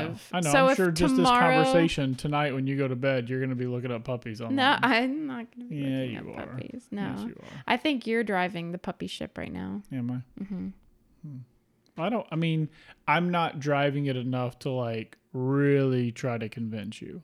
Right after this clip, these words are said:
Speaker 1: Okay.
Speaker 2: Like, I'm cruising by the marina, like, waving at you and, and trying to, w-, but I'm not gonna, like, pull up to the dock and pull you in, you
Speaker 1: Wow,
Speaker 2: know,
Speaker 1: you
Speaker 2: or, like,
Speaker 1: are
Speaker 2: lasso you or
Speaker 1: really
Speaker 2: anything.
Speaker 1: getting deep on the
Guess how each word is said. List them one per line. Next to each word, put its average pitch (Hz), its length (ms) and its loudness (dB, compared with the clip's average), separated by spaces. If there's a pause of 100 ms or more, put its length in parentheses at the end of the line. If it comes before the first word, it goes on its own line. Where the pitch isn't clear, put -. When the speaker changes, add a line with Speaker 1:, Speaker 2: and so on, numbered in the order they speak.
Speaker 1:
Okay. 175 160 -2
Speaker 2:
Like, 135 240 0 (560)
I'm 151 440 2 (440)
cruising 151 520 4
by 135 460 2
the 131 120 -2
marina, 135 500 0
like, 120 380 -4 (640)
waving 139 600 2
at 127 260 -2
you 135 240 2
and, 127 340 0
and 131 300 -4
trying 151 340 2
to, 143 60 2
w-, 139 160 0
but 147 160 0
I'm 156 140 2
not 151 180 2
gonna, 147 160 0
like, 135 300 0
pull 156 240 4
up 143 160 -2
to 147 80 -2
the 135 100 -2
dock 131 340 -2
and 127 140 -4
pull 151 260 -2
you 135 260 2
in, 127 580 2
you 143 180 0
Speaker 1:
Wow, 120 240 0
Speaker 2:
know, - 60 0
Speaker 1:
you 233 220 2
Speaker 2:
or, - 40 0
like, - 160 0
Speaker 1:
are - 40 -2
Speaker 2:
lasso 131 640 2
you 127 260 0
or 120 80 2
Speaker 1:
really 240 400 4
Speaker 2:
anything. 277 80 4
Speaker 1:
getting 233 360 2
deep 240 280 -2
on 214 180 -2
the 220 80 -2